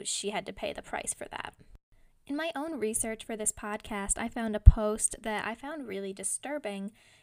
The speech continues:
It's not necessarily by someone who explicitly identifies themselves as an incel,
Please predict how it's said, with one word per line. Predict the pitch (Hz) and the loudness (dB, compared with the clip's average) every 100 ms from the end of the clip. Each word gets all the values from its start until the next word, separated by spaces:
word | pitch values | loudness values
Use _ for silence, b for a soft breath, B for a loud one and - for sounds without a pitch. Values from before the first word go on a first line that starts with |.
| B | B
It's | - | 2
not | 330 359 | 4 2
necessarily | 320 285 269 220 202 214 233 | 2 6 8 8 4 4 2
by | 220 190 185 190 | -2 -2 0 0
someone | 202 226 208 226 | -2 -2 -4 -4
who | |
explicitly | 208 196 - 190 - - 220 | -2 -4 -4 -2 -2 -2 -4
identifies | 180 180 180 - 208 226 | -4 -4 -4 -4 -2 -2
themselves | 226 254 - 240 277 | -4 -2 -2 -2 -4
as | - 226 | -4 -4
an | 196 | -6
incel, | 208 202 - 294 339 | -6 -2 0 0 -2